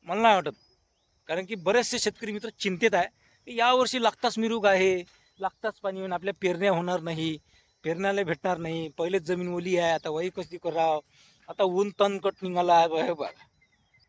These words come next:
या अवकाळी पाण्यानं अशी तूर निघालेली आहे आणि तणकट पण निघाला, याचा विल्हेवाट लावा लागेल ना, नाही का? असंच ठेवलं, याच्यातच पेरलं तर पुन्हा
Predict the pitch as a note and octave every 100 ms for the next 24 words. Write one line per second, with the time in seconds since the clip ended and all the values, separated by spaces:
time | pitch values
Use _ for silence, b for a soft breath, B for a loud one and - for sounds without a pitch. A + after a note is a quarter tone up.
0 | _ _ _ _ _ _ _ _ _ _
1 | _ _ _ - F#3+ E3 G#3 A#3 F#3+ F3+
2 | F#3+ D3+ F#3+ - F3 D#3+ D3 C3 D3+ G3+
3 | F#3+ - _ _ _ _ _ _ _ _
4 | _ _ _ _ _ _ - F3+ G3 B3+
5 | C4 B3 C4 B3 A#3 A#3 A3 A3 A#3+ A3
6 | A#3+ B3 A3+ A3+ A#3 A3 A#3 A3+ G3 _
7 | _ _ _ _ _ _ _ - B3 G#3
8 | - _ _ _ _ - D#3 F3 A#3+ -
9 | A#3+ G#3+ F3 A3 A3+ - A3 A3+ G3+ -
10 | G#3+